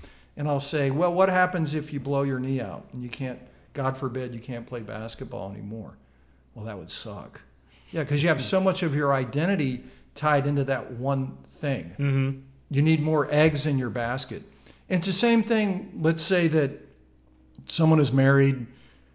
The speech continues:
Speaker 1: their spouse leaves them, and let's say, you know, it's a housewife that has her whole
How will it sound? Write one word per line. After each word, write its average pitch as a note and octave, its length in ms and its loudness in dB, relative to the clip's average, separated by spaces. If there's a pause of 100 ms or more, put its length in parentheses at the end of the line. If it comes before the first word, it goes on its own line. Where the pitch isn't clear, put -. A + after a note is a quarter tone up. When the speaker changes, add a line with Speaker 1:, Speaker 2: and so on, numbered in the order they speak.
(140)
Speaker 1:
their C#3+ 160 0
spouse C3+ 560 0
leaves C3+ 360 2
them, B2+ 380 0 (640)
and C3+ 200 6
let's C3+ 200 4
say, C3+ 600 2 (500)
you D#3 140 0
know, C#3 120 6
it's B2 120 0
a C3+ 60 2
housewife C#3+ 500 2
that C3+ 120 0
has C3+ 240 0
her C#3 160 -2
whole C#3+ 440 -2